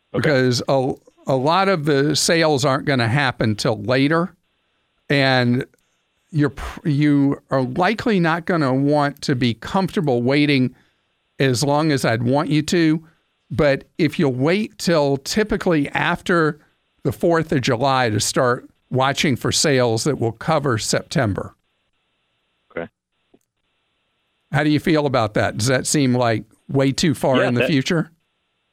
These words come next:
Speaker 1: No, I, I think we can possibly wait, um, for some of those until then. I'll have to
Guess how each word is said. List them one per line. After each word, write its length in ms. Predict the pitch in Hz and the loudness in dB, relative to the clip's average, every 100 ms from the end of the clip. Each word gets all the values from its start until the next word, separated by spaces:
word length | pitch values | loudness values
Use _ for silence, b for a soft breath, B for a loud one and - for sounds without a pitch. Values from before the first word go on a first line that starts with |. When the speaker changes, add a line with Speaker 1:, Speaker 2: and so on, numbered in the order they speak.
| _ _ | _ _
Speaker 1:
No, 240 | 143 170 | 0 2
I, 380 | 107 101 107 104 | 2 2 0 0
I 40 | 110 | -2
think 160 | 123 | -2
we 100 | 107 | -2
can 320 | 98 90 87 - _ _ _ _ _ _ _ | -2 -4 -6 -14 _ _ _ _ _ _ _
possibly 340 | 104 - 92 | -8 -6 -6
wait, 280 | 87 90 90 - - | -2 -2 -2 -8 -18
um, 340 | 82 82 87 _ _ _ _ | -16 -16 -18 _ _ _ _
for 100 | 98 | -12
some 160 | - 92 | -6 -4
of 60 | |
those 180 | 87 87 | -2 -2
until 280 | 90 - 90 | -4 -4 -2
then. 280 | 87 90 90 - | -2 -2 -4 -4
I'll 100 | 101 | -4
have 80 | |
to 80 | - | -6